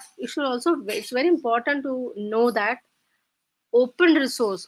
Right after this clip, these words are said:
always does not mean free. That is, it does not come without a cost, it also comes, it, uh,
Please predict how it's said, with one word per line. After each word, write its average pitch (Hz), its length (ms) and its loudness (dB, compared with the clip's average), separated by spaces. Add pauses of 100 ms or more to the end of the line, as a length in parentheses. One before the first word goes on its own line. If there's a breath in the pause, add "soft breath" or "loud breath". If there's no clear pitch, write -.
(120)
always 226 400 4
does 208 260 -2
not 220 320 -2
mean 226 400 -6
free. 190 380 -14
That 202 120 -10
is, 208 100 -14
it 214 80 -6
does 214 120 -6
not 240 300 -4
come 214 180 -4
without 196 400 -10
a 190 80 -10 (120)
cost, 220 320 -8 (540 soft breath)
it 208 160 -4
also 196 380 -4
comes, 254 460 -4 (400)
it, 214 140 -8 (200)
uh, 190 180 -4